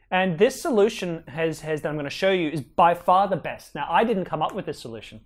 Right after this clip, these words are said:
A number of my students started doing this. See, they found a really play-, little funny couple of images that they used to send to women when women didn't respond. And I'll show them up on the screen right now.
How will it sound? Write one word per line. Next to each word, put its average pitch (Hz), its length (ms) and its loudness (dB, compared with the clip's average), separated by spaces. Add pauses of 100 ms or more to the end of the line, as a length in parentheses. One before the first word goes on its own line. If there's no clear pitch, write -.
(260)
A 190 60 2
number 254 260 2
of 220 100 0
my 185 160 2
students 208 760 0 (180)
started 160 500 0
doing 127 300 -4
this. - 240 -18 (260)
See, 214 260 0 (160)
they 220 140 6
found 294 320 4
a 214 40 4
really 180 300 2
play-, 175 380 0
little 185 240 4
funny 180 760 -2 (200)
couple 220 220 2
of 170 160 2
images 175 380 0
that 147 180 -6
they 147 80 -4
used 139 180 -4
to 143 80 -10
send 143 240 -6
to 143 80 -8
women 139 300 -8
when 143 260 -8
women 151 240 -6
didn't 139 220 -8
respond. 123 480 -8 (760)
And 190 280 4
I'll 190 80 10
show 247 200 8
them 277 140 6
up 220 140 4
on 202 120 0
the 170 40 -4
screen 185 340 2
right 151 220 2 (720)
now. 160 400 0